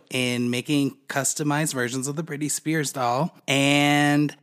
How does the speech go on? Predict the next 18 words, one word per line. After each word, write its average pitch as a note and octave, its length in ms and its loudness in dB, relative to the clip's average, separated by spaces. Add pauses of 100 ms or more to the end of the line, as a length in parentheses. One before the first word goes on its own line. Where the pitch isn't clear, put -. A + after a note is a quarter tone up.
I've D#3 220 -2
been F3 180 4
running D#3+ 280 2
my F3 140 0
account E3 420 -4
for C#3+ 120 -6
about B2 280 -6
five G3 460 -2
years D#3+ 360 0
now, A2+ 220 -2
I A#2+ 100 -8
think. A#2+ 420 -10
We're C#3+ 80 -6
coming G3+ 340 4
up D3 160 2
on A#2+ 140 0
five A2 280 -2
years. G#2 400 -8